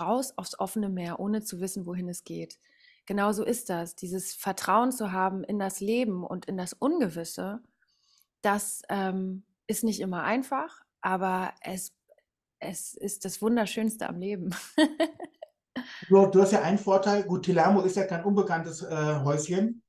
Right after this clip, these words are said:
Speaker 1: Ja.
Speaker 2: <laughs>
Speaker 1: Ja.
Speaker 2: Im Übrigen, wenn du beim nächsten Mal bei Telamo bist, kannst du dem Ken liebe Grüße von mir bestellen.
Speaker 1: Ja, mach ich, mach ich. <laughs>
Speaker 2: Ich glaub, ich kenn ihn noch aus Zeiten, da hat er noch bei Ariola gearbeitet. So lange kenn ich ihn.
Speaker 1: Ah.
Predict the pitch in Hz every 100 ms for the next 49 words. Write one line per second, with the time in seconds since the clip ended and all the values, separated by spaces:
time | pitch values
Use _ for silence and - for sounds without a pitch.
0 | - 202 180 170 - 233 226 226 214 214
1 | - 226 - - - - 214 190 - _
2 | _ _ _ - _ _ _ _ 208 208
3 | 208 214 240 254 196 - 170 185 196 190
4 | 185 208 214 196 185 185 165 170 190 175
5 | 226 - 190 196 190 175 196 196 196 170
6 | 190 185 180 214 247 190 165 170 160 160
7 | 165 240 - 175 - - 254 254 240 247
8 | 233 220 220 226 233 220 320 339 302 302
9 | 277 247 - - - - - - - 175
10 | - 185 - 196 214 214 202 196 196 -
11 | 175 190 - - 185 190 190 190 190 190
12 | 175 156 180 175 170 147 156 160 165 202
13 | 156 139 127 143 139 139 143 165 170 165
14 | 175 208 190